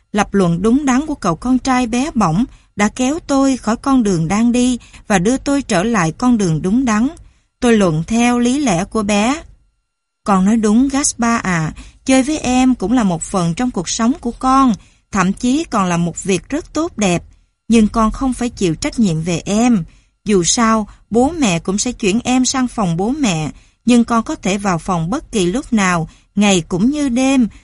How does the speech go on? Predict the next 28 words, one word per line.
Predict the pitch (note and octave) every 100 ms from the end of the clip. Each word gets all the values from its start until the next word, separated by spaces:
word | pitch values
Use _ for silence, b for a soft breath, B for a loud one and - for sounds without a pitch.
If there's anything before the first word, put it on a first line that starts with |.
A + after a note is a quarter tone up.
| b
con | - A#3
có | D4
thể | D4 G#3+
ở | F3
lại | A3 G3+ D#3+
đó | F#3 G3 -
bao | G3 G#3 A3
lâu | A#3 A#3
tùy | A3 F#3+ E3+
thích." | - D4 - _ _ _ _ _ _ _ _ _ _ _ _ _ _ _ _ _
Không | - C#4+ C4+
ngày | A3+ E3+
nào | E3 E3+ D#3 D3
Gaspar | A#3+ - - A#3+ A#3
không | B3+ A#3
sang | - B3 A#3+
thăm | B3+ A#3
Thais. | B3 A#3+ A#3 - - _ _ _
Thông | - A#3
thường, | G#3+ G3+ F3+ D#3+ b b
khi | - C4+
đi | C4
học | B3+ G#3 D#3+
về, | F3+ F#3 F3 D#3+ b b -
bé | G3+ G#3+ D#4+
ngồi | B3 E3+
cạnh | D#3 E3 D3+
em | - G#3 G#3+